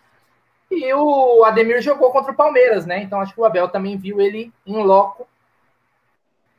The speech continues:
Pro Palmeiras tá negociando com ele, certamente é porque o nosso técnico Portuga deu aval, né? Então, se o Abel aprovou,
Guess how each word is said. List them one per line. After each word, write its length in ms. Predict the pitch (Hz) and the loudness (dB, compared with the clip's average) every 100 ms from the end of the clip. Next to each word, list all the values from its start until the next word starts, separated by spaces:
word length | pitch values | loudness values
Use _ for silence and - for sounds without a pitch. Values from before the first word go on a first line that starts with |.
| _ _ | _ _
Pro 220 | 214 240 254 | 2 2 4
Palmeiras 400 | 254 233 220 214 | 4 6 4 2
tá 120 | 208 | -2
negociando 560 | 202 202 196 202 202 | -4 -8 -6 -6 -6
com 200 | 196 196 | -8 -8
ele, 280 | 190 220 233 _ _ | -6 -8 -10 _ _
certamente 800 | - 214 226 254 233 208 226 262 | -4 0 0 0 -4 -6 -8 -8
é 60 | |
porque 300 | 269 - 226 | -8 -8 -6
o 20 | 220 | -4
nosso 320 | 208 208 202 | -6 -8 -10
técnico 400 | 208 202 202 196 _ | -10 -10 -12 -16 _
Portuga 500 | 208 190 - 196 214 | -8 -8 -6 -2 0
deu 180 | 214 226 | 2 4
aval, 480 | 269 202 185 165 - _ _ _ _ | 4 4 2 2 -6 _ _ _ _
né? 220 | 175 185 233 | -12 -10 -10
Então, 220 | 196 220 _ _ _ _ | -12 -14 _ _ _ _
se 60 | - | -8
o 60 | 220 | -6
Abel 260 | 180 202 | 0 2
aprovou, 640 | 208 233 233 202 220 269 | 2 0 -2 0 0 -2